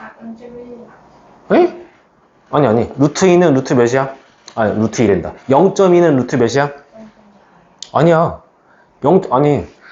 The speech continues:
Speaker 2: 영점영사지.
Speaker 1: 아.
Speaker 2: 맞지? 어.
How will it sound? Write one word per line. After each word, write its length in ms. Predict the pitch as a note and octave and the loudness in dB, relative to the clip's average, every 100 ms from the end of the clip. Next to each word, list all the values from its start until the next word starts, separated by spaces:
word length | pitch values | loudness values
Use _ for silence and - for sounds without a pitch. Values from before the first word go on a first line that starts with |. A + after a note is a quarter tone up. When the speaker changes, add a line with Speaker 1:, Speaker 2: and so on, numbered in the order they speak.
| - - - _ _ D3+ | -20 -20 -20 _ _ 0
Speaker 2:
영점영사지. 960 | G3+ G#3 B2 B2 D#3 C#3+ A#2 C3+ - - - _ - - _ _ - _ | 2 2 2 2 0 -2 -2 -4 -6 -20 -20 _ -20 -20 _ _ -20 _
Speaker 1:
아. 260 | - - - - - | -20 -20 -20 -16 -4
Speaker 2:
맞지? 460 | B2+ F#3+ G#3 - _ _ _ _ G2 | -2 0 -2 -4 _ _ _ _ -4
어. 260 | F2+ F2 | -4 -4